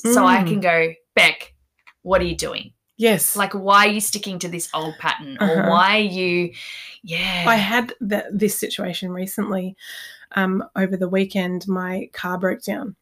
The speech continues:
Speaker 2: and it broke down in the city. I was not close to
Speaker 1: Mm-hmm.
Speaker 2: home. And I actually needed help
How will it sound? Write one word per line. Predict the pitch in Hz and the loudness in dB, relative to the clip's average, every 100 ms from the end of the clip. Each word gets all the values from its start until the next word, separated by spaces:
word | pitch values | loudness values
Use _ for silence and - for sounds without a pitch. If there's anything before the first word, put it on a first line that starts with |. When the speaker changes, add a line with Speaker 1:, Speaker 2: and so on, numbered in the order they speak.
| _ - | _ -4
Speaker 2:
and | 180 | -4
it | 180 247 | -2 2
broke | 214 240 | 2 2
down | - 208 202 202 - _ _ | 2 4 4 2 -2 _ _
in | 208 202 | 2 4
the | |
city. | 190 190 180 180 | 2 0 2 0
I | 175 | -2
was | 180 185 | -2 2
not | 202 - - | 2 0 -8
close | - 190 175 | -4 -4 -4
to | 170 | -4
Speaker 1:
Mm-hmm. | |
Speaker 2:
home. | 175 180 196 _ - - - - - - - _ _ _ _ - | -4 -6 -10 _ -20 -18 -16 -16 -18 -20 -20 _ _ _ _ 2
And | 233 | 6
I | 233 | 6
actually | 254 269 311 262 | 4 2 4 6
needed | 214 185 170 | 6 2 -2
help | - 226 320 | -2 -2 -4